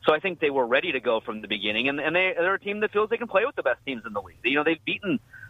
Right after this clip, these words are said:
some really good teams recently. They've beaten Toronto. They've beaten, uh, the Florida Panthers. Uh, there's been some really good games in this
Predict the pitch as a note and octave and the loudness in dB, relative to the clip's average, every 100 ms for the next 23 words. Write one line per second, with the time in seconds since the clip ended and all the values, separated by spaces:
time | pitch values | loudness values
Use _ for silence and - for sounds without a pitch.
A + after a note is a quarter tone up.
0 | - E3+ D3 F3+ F#3 F3 E3+ E3 F3 B2+ | -2 2 4 2 2 -2 -6 -6 -8 -6
1 | A2+ - G#2+ G#2+ C3 D#3 F#3 C#3+ C3+ B2 | -8 -6 -6 -2 -2 -2 -6 -2 2 4
2 | A2 G2+ G2 G#2 G#2+ C3 C#3+ C#3 A#2+ - | 2 0 0 -2 -2 -2 -2 0 -2 -4
3 | - - - - A2 G#2+ G#2+ - C3 A#2 | -20 -20 -16 2 4 4 -2 2 2 2
4 | B2+ A#2 A2 G#2+ F#2+ F#2+ G#2 G#2 A#2+ C#3 | -4 -4 2 2 2 2 2 2 0 0
5 | D#3 B3 C4 A3 A#3 C4 A#3 G#3 G3+ E3 | 0 0 2 2 4 2 0 0 0 -2
6 | F3 C#3+ C#3 C3+ | -2 -2 -2 -2